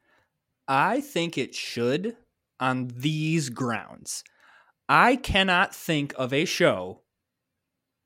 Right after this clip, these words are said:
that has come out, and again, we have so much, so much content that is this show just, like, reincarnated.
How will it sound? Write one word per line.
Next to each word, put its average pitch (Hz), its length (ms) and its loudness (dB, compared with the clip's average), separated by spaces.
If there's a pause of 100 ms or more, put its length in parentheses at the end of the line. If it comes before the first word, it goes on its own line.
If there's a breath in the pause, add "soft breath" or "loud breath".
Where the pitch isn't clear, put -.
(100)
that 123 480 2 (460)
has 143 380 0
come 175 340 0
out, 127 420 4
and 127 200 0
again, 131 280 2
we 160 80 4
have 156 120 0
so 233 560 6
much, 233 420 2
so 247 260 4
much 254 260 2
content 185 640 0 (540)
that 147 480 2 (880)
is 170 480 0
this 139 560 0
show 135 640 2
just, 123 320 -8
like, 135 180 -2
reincarnated. 123 920 -4